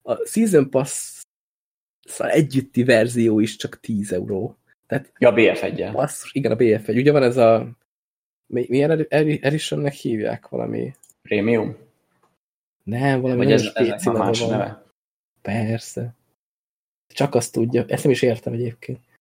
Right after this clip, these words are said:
Speaker 1: Revolution Edition.
Speaker 2: Ja, tehát egész ideig prémiumnak hívták mindig. Na mindegy.
Speaker 1: Én nem tudom, tehát ezt nem értem, hogy miért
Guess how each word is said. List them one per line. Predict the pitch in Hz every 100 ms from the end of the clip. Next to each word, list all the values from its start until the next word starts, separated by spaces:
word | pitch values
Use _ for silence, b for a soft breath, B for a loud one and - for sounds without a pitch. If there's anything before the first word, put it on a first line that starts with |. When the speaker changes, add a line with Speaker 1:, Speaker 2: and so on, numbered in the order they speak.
| _ _ -
Speaker 1:
Revolution | 190 170 131 113 - 110
Edition. | 101 101 - - 90 104 _ _ -
Speaker 2:
Ja, | 101 98
tehát | 120 160
egész | 151 147
ideig | 139 139
prémiumnak | 135 101 98 95 92
hívták | - - - -
mindig. | - - -
Na | 107
mindegy. | 101 82 - - _ _ _ _ _ _ _ -
Speaker 1:
Én | 135 123
nem | 127 139
tudom, | 160 180 170
tehát | 139 - _
ezt | 151
nem | 156
értem, | 139 113 120
hogy | 110
miért | 107 107 -